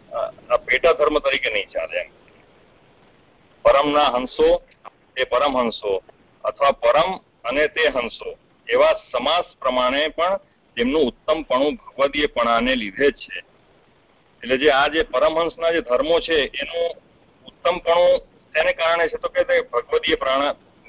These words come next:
ભગવદીયપણાને લીધે છે, કારણ કે એ પ્રિય છે.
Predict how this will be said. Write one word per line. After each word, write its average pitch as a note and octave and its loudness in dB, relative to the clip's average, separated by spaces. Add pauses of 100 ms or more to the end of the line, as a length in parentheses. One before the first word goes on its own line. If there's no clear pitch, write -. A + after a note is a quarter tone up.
ભગવદીયપણાને D3+ 2
લીધે C#3 2
છે, B2 -6
કારણ C3 -2
કે D#3+ 0
એ D#3+ 0
પ્રિય F3 -2
છે. F#2+ -8